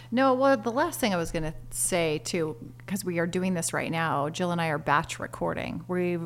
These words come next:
recording episodes back to back to back. And I think it just kind of adds to your point of not doing too many things. I think that sometimes, and I would get caught in this trap of content creation every single day. And I'm like, "Oh, it takes me an hour to do a post.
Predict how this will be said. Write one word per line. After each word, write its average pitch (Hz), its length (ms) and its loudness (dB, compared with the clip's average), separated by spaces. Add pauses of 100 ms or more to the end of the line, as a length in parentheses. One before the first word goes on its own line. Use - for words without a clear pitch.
recording 170 460 -4
episodes 170 340 -2
back 151 220 -2
to - 80 -8
back 170 160 -2
to - 80 -8
back. 165 260 0
And 180 100 -2
I 180 60 0
think 180 300 -2 (500)
it 208 160 4
just 214 220 2
kind 226 120 4
of 196 80 4
adds 170 300 6
to - 100 0
your 196 120 4
point 190 320 0
of 175 100 0
not 170 160 0
doing 175 220 0
too - 180 -2
many 170 200 -2
things. 175 520 0 (480)
I 190 520 8
think 190 260 2
that 175 200 2
sometimes, 190 640 2
and 180 160 2
I 180 120 6
would 190 140 2
get 185 140 0
caught 175 200 2
in 175 100 2
this 170 160 -2
trap 160 260 4
of - 160 -2
content - 600 0 (320)
creation 170 440 0
every 156 200 -2
single - 240 -4
day. - 240 -2
And 175 100 0
I'm 170 80 0
like, - 240 -4
"Oh, 190 200 4
it 180 80 -2
takes - 220 -6
me 175 100 0
an 165 180 -4
hour 196 240 4
to 196 80 2
do 170 100 0
a - 60 2
post. 220 480 2